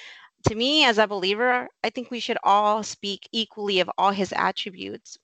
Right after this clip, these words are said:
You know, if any of his attributes, um, are stripped away from him, then we're no longer talking of, you know, our biblical God. All of his attributes are inherent to who he is. You know, and like you've mentioned in your past, um,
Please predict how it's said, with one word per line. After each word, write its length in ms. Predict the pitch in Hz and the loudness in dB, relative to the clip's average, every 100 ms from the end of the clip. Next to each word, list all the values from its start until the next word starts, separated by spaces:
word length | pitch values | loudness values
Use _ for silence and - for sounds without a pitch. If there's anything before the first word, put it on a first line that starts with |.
| _ | _
You 120 | - 208 | -6 -4
know, 80 | |
if 100 | 202 | -2
any 260 | - 214 220 | 0 2 2
of 80 | 208 | 2
his 120 | 196 | 0
attributes, 880 | 180 190 - 196 202 202 190 - - _ _ _ _ _ - - | 0 0 -4 -8 -6 -6 -6 -14 -20 _ _ _ _ _ -6 2
um, 320 | 180 175 - - - | 2 2 -4 -6 -2
are 160 | 185 | -2
stripped 340 | 180 - 214 220 | 0 -2 -2 0
away 220 | 214 285 | 0 0
from 180 | 262 233 | -2 -2
him, 160 | 214 | -2
then 120 | 202 196 | -2 -2
we're 100 | 214 | 0
no 180 | 240 | 0
longer 320 | 240 233 233 220 | 2 2 0 -4
talking 400 | 214 220 - 220 | -4 -4 -4 -4
of, 240 | 214 202 _ _ _ | -6 -8 _ _ _
you 120 | 226 | -6
know, 180 | 208 185 | -2 0
our 120 | - 196 | 0 0
biblical 480 | 208 202 214 214 | 0 -2 -2 -2
God. 500 | 190 190 208 180 180 - - - _ - | 2 4 4 4 0 -8 -18 -20 _ 2
All 200 | 202 247 | 4 4
of 80 | 254 | 2
his 160 | 240 | 2
attributes 520 | 214 208 220 202 202 190 | 2 0 -4 -8 -4 -2
are 160 | 175 | -2
inherent 580 | - 180 190 196 185 - | -2 -8 -4 -2 -2 -4
to 120 | - | -10
who 100 | 185 190 | -8 -10
he 300 | 185 175 202 | -4 2 4
is. 400 | 190 180 214 - _ _ _ _ _ | 4 2 -4 -18 _ _ _ _ _
You 100 | 220 | -2
know, 120 | 208 | 0
and 180 | 202 202 - | 0 -2 -2
like 180 | 202 220 | -2 -4
you've 140 | 202 | -6
mentioned 400 | 214 202 - 202 | -4 -4 -6 -8
in 100 | 196 | -8
your 140 | 190 - | -10 -8
past, 460 | - 196 196 - - | -2 0 0 -2 -6
um, 240 | - - | -8 -8